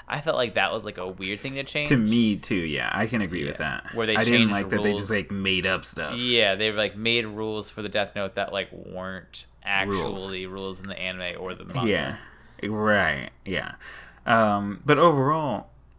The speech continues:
Speaker 2: I feel like as a, like, as a movie, as a form of entertainment, I did find it entertaining. So,
Speaker 1: Uh,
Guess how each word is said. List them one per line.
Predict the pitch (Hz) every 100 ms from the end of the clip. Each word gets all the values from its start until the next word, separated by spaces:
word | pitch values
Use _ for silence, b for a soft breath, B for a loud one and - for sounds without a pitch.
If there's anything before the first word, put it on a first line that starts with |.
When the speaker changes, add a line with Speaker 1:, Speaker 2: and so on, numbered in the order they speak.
| -
Speaker 2:
I | 117 120
feel | - 127 123
like | 120 113 - - -
as | 104 107 107 107 107 -
a, | 101 98 98 95 95 87
like, | 92 87 - - 98
as | 98 92 85 98
a |
movie, | 95 147 123 107
as | 101
a | 95
form | - 107 107
of | 95 101
entertainment, | 95 87 - 98 110 - -
I | -
did | - 85 -
find | 90 87
it |
entertaining. | 80 98 - 73 82 - -
So, | - 104 87
Speaker 1:
Uh, | - - 117 110 104